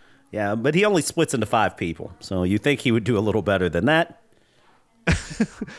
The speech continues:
Speaker 2: The power of China, still divided by five, is quite a lot of power. <laughs>
Speaker 1: You would think so. But either way, I think the thing that's most impressive here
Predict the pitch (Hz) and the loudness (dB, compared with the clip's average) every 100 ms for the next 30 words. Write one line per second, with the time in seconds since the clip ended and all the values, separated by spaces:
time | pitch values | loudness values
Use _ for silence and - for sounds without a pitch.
0 | - 139 190 214 208 160 175 156 120 113 | -8 -4 -2 0 -2 0 0 2 2 0
1 | 117 - - - 269 247 190 165 156 135 | 0 -8 -10 0 2 2 2 2 2 2
2 | 131 113 127 101 87 - 107 104 95 - | 0 2 0 0 -2 -4 -4 -2 -4 -8
3 | - - _ _ _ _ - - - 143 | -14 -20 _ _ _ _ -18 -6 -4 0
4 | 185 160 160 131 113 - 110 - 110 78 | 0 2 0 2 0 -2 -6 -4 -4 -4
5 | 78 78 - - - 320 - 139 135 - | -10 -12 -12 -8 -2 -2 0 0 0 -2
6 | 82 - - - - - - - 196 185 | -6 -8 -16 -20 -20 -20 -6 -2 2 4
7 | 262 254 170 190 165 196 202 170 - 269 | 4 2 4 4 4 2 0 -2 -2 0
8 | 220 165 170 175 143 127 - 202 277 - | 0 0 0 0 -2 -4 -2 0 0 0
9 | 117 - - | -4 -8 -16